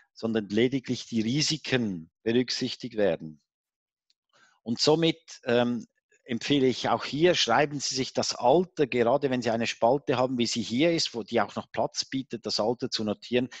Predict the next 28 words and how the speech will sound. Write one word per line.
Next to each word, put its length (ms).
schreiben 440
Sie 160
sich 160
doch 180
kurz 380
das 160
Alter 560
hinter 400
das 160
Geburtsdatum, 1200
weil 200
das 180
ist 180
auch 140
wieder 180
hilfreich, 760
um 360
die 80
Lage 360
beurteilen 600
zu 140
können. 440
Wir 100
haben 140
zuerst, 520
äh, 280
Bernd 300
Liebscher 540